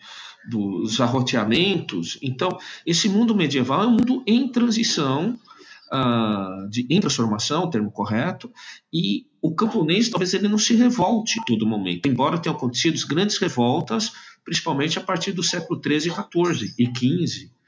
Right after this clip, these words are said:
inclusive com leituras, ah, cosmogônicas próprias, né? Ah,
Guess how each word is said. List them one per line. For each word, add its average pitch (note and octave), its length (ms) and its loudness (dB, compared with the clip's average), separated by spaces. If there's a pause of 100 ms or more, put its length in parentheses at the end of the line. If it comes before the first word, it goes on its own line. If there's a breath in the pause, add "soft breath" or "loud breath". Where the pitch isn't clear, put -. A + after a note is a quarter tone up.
(420 loud breath)
inclusive C#3+ 460 2
com A3 180 2
leituras, F#3+ 1400 2 (540 loud breath)
ah, A2 580 0
cosmogônicas D#3 960 2
próprias, - 840 -4
né? D3+ 400 -2 (540 loud breath)
Ah, A#2+ 280 -2